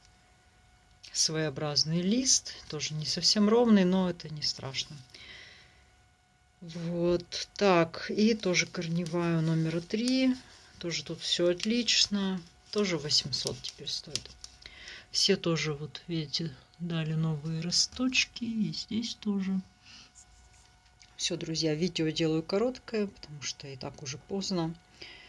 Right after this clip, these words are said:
Тем, кто <laughs> не знает, я ещё раз повторю, что я работаю на двух работах теперь, поэтому, поэтому всё не быстро у меня.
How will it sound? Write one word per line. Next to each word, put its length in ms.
Тем, 260
кто 340
<laughs> 180
не 160
знает, 440
я 240
ещё 300
раз 160
повторю, 460
что 240
я 140
работаю 460
на 180
двух 360
работах 500
теперь, 480
поэтому, 540
поэтому 360
всё 280
не 160
быстро 500
у 40
меня. 300